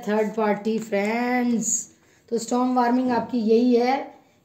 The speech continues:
कि आपको patience रखना है और आपको भी affirmations और सब कुछ करना है। तो possibilities होंगी कुछ अच्छा होने की,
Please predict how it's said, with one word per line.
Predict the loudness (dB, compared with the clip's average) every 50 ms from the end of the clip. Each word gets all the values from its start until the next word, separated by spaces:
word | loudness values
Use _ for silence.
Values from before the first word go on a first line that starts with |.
| _ -2
कि | -2 -2
आपको | 0 -2 -4 -4 -2 -4 -6
patience | -2 0 2 2 2 2 0 0 0 0 -2 -2 -4
रखना | -4 -4 -2 -2 -2 0 0
है | 0 2 2 2 2
और | 0 0 0
आपको | 0 -2 -2 -4 -2 -2 0 2
भी | 2 2 2 2 2
affirmations | 2 0 0 0 2 0 0 0 0 -2 -2 -2 -4 -4
और | 0 0 2 4 4 2 2 0 -6 -12 -20 _ _ _ _ -20 -20 -20 -20 -20 _ -20 _ _ _ _ _ _ -20 -20 _ _ _ -20 -20 _ _ _ _ _ _ _
सब | -12 -10 -10 -8 -6
कुछ | -6 -6 -6
करना | -4 -4 -2 -2 -2 -2 -2 -2
है। | -2 -2 -2 -2 -4 -4 -6 -10 -14 -14 -14 -18 -20 -16 _
तो | -12 -8
possibilities | -4 -4 -4 -2 -2 -2 -2 -2 -2 -2 -2 -2 -2 -2 -2
होंगी | 0 0 2 2 2 2 2 0 0 -2 -4 -8 -16 -20 _ _ _ _ _ _ _ _ _ _ _ _ _ _ _ _ _ _ _
कुछ | -6 -4 -4
अच्छा | -4 -6 -6 -4 -4 -2
होने | 0 0 0 0 0 0
की, | -2 -4 -4 -4